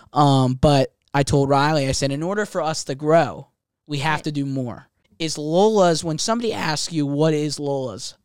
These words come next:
Speaker 2: Well, I don't know if you g-, guys would ever, uh, remember this show, but there was a show called Cheers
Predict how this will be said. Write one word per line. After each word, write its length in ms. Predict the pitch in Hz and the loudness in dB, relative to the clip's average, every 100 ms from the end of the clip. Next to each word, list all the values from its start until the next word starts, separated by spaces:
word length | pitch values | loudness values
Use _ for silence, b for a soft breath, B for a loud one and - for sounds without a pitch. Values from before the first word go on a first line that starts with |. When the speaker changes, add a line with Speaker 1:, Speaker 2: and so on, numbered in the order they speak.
| _ | _
Speaker 2:
Well, 100 | - 240 | -10 -8
I 40 | |
don't 100 | 247 | -8
know 80 | 240 | -10
if 100 | 220 | -10
you 120 | 208 | -16
g-, 180 | 180 - - | -18 -20 -14
guys 280 | 196 190 185 | -14 -12 -16
would 120 | 175 - | -16 -16
ever, 440 | 180 180 175 - _ _ | -14 -14 -14 -16 _ _
uh, 260 | 170 185 170 | -20 -20 -20
remember 440 | 190 180 170 170 170 | -18 -16 -16 -16 -16
this 160 | 165 | -14
show, 320 | - 175 170 170 | -12 -12 -14 -16
but 160 | 175 | -18
there 100 | 180 | -18
was 140 | 180 175 | -16 -16
a 40 | |
show 240 | - 190 | -12 -12
called 360 | 185 - 175 175 | -14 -16 -18 -12
Cheers 640 | - 185 175 165 170 - | -10 -10 -12 -14 -12 -12